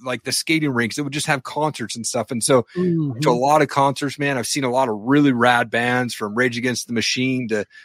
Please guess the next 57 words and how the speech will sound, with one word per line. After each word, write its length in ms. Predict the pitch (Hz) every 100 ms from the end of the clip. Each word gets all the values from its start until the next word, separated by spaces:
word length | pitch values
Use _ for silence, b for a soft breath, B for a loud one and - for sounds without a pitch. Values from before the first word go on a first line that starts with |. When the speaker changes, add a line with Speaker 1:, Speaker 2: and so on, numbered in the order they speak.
| B
Speaker 1:
Linkin 280 | 135 135 123
Park 280 | 135 139 -
for 60 | 113
ten 260 | 139 127
bucks 340 | 117 120 - 123
at 120 | 113
an 100 | 110
unsold 500 | 135 131 - 131 127
out 180 | 123 120
show 280 | - 127 123
in 80 | 120
Seattle. 540 | - 120 120 123 120
Like, 220 | 117 113 _ B B B
I 60 |
mean, 260 | 151 139 120 _ _ _ _ _
it's 180 | 202 175
been 140 | 175 139
a 40 |
fun 280 | - 139 120
journey, 320 | 123 123 110
man. 180 | 107 120
I 60 |
love 580 | 127 123 127 127 123 110
music 380 | 117 120 117 120
and 120 | 117
love 240 | 147 160 120
watching 500 | 117 127 - 143 139
live 220 | 131 123
music. 380 | 131 131 131 117
And, 160 | 113
and 200 | 127 117 -
I 80 |
don't 100 | 165
know 40 | 143
how 80 | 123
to 40 |
play 240 | - 127
anything. 380 | 117 120 123 120 -
I 60 |
have 100 | 127
a 20 | 120
guitar 320 | 113 131 120
sitting 220 | 120 110
behind 240 | 95 117
me 100 | 117
with 140 | 107 -
my, 160 | 113 -
my 140 | 117
dad 260 | 110 120 104
gave 180 | 120 120
it 80 |
to 100 | 135
me. 80 | 120
It 100 | 107
just 180 | - -
collects 300 | - 110 -
dust, 400 | 107 110 -